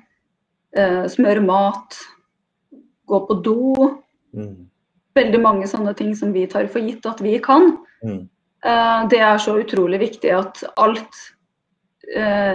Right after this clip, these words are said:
Speaker 1: el-, altså alt elevene kan gjøre selv, det skal de gjøre selv.
Speaker 2: Ja.
Speaker 1: Og så kan vi veilede dem til å lære seg enda mer.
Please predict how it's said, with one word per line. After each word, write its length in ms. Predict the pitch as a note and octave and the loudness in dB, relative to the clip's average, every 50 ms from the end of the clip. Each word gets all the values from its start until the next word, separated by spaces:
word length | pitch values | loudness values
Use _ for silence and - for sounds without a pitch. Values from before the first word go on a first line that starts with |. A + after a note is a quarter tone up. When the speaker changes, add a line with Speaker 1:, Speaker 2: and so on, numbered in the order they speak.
| - - | 2 2
Speaker 1:
el-, 260 | G#3 F#3+ - - - - - | 2 0 -2 -6 -12 -6 -6
altså 180 | - - C#4 | 0 2 4
alt 260 | C4 - A#3 A3+ - - | 4 6 4 4 4 4
elevene 460 | C4 B3 A3 G3+ F#3+ F3+ A3 A#3 A3+ - | 6 6 6 4 2 0 -2 -2 -2 0
kan 180 | - A3 G#3+ G#3 | 0 0 0 0
gjøre 240 | G#3+ G#3 - G3+ | 0 -2 -2 -2
selv, 280 | G#3+ - B3+ B3 A#3+ A3 | 0 2 2 2 4 2
det 120 | A3 A3+ | 0 -2
skal 180 | - - F#3 F3 | -2 -4 -4 -4
de 80 | F3 F#3 | -2 -4
gjøre 280 | G3 G3+ F#3 F3+ G3 | -2 -2 -2 -2 0
selv. 360 | - D4 C#4 C4+ B3 G3+ - - _ _ _ _ - | 2 4 4 4 4 0 -4 -14 _ _ _ _ -2
Speaker 2:
Ja. 140 | B2 C#3+ C#3 - _ _ _ _ _ _ _ _ _ - | -2 -2 -2 -6 _ _ _ _ _ _ _ _ _ -14
Speaker 1:
Og 60 | F#3 | -6
så 120 | - - - | -4 -2 0
kan 260 | - B3 B3 A#3+ G3 | 0 0 0 -2 -2
vi 300 | F#3 G#3 F#3+ G3+ G#3+ G3+ | -4 -4 -2 0 0 2
veilede 600 | A3 A#3+ G#3 G3 E3+ D#3 D#3+ D#3+ - F3+ F3+ - | 2 2 2 2 2 0 0 0 0 0 0 2
dem 440 | G3 G3+ G#3 G#3 G#3 G#3+ A3 G#3+ A3 | 0 0 0 0 -2 -4 -4 -6 -4
til 420 | - A#3 F#3+ F#3+ G3 F#3+ F#3+ F#3+ - | -2 0 0 0 0 0 -2 -2 -2
å 100 | - G#3+ | 0 2
lære 260 | G#3 G3+ G#3 G3+ A3 | 4 4 4 4 2
seg 180 | - - D4 C#4+ | 2 2 4 4
enda 140 | A3 F3+ D#3+ | 4 2 0
mer. 260 | D#3+ D#3+ D#3 - - | -2 -2 -4 -6 -8